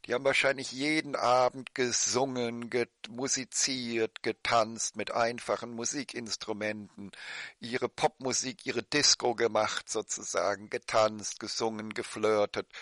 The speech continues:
geliebt und so weiter. Und all das wurde uns, wurde immer seltener gemacht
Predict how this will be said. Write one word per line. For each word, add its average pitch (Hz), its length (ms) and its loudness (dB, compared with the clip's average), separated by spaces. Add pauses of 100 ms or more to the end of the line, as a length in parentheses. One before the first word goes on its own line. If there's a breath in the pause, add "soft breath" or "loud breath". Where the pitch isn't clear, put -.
(400 loud breath)
geliebt 120 640 -2
und 123 240 0
so 104 180 2
weiter. 87 400 2
Und 135 220 -2
all 175 280 4
das 143 480 2
wurde 139 360 -2
uns, - 580 -2
wurde 135 260 -2
immer 170 340 2
seltener 110 580 2
gemacht 82 480 -4